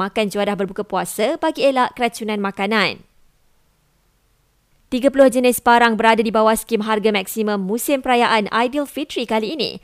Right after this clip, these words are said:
bermula Sabtu ini hingga tiga puluh April. Menurut Kementerian Perdagangan Dalam Negeri dan Kos Sara Hidup, ia antaranya telur, ayam, cili merah dan kelapa parut. K P D N juga jalin kerjasama dengan Kementerian Pertanian dan Keterjaminan Makanan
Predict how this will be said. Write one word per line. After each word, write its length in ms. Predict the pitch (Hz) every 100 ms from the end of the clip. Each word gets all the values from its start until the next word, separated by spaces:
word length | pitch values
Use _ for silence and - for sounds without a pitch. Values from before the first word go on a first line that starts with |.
| _
bermula 320 | - 160 185 196
Sabtu 320 | 202 - 180
ini 320 | 185 190 320
hingga 320 | 339 339 330
tiga 240 | 330 294 277
puluh 240 | 240 226
April. 480 | 220 - 202 143 53 _ _ _ _ _
Menurut 320 | 202 233 302 302
Kementerian 400 | 269 277 269 247
Perdagangan 400 | 247 233 240 233
Dalam 240 | 226 220
Negeri 240 | 214 226
dan 160 | 220 214
Kos 240 | 208 208
Sara 80 | 208
Hidup, 480 | 202 247 247 123 - _ -
ia 240 | 180 180
antaranya 320 | 185 196 190
telur, 480 | 190 190 254 190 214 349 _
ayam, 400 | 165 160 175 294 403
cili 320 | - 226 208
merah 320 | 196 226 170 175
dan 160 | 247 302
kelapa 320 | 302 254 240
parut. 400 | - 226 214 165 - _ _ _ _ _ _ -
K 80 | 240
P 80 | 247
D 80 |
N 160 | 233 254
juga 240 | 240 254
jalin 320 | 247 233 240 220
kerjasama 480 | 214 226 233 220
dengan 240 | 214 214 208
Kementerian 320 | 208 208 208
Pertanian 480 | 208 202 202 202 190
dan 160 | 208
Keterjaminan 560 | 190 196 196 196 196 180
Makanan 560 | 180 208 247 254 120